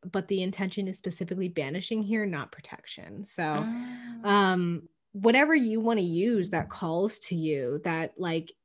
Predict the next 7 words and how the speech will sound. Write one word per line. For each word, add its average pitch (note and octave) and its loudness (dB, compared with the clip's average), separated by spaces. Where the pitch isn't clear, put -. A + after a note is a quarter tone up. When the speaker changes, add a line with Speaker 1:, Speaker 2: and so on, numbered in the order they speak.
Speaker 1:
is F#3+ 2
associated F3 -2
typically E3+ -4
with D3+ -6
banishing. E3 -4
And, D#3+ -4
and A#3+ 2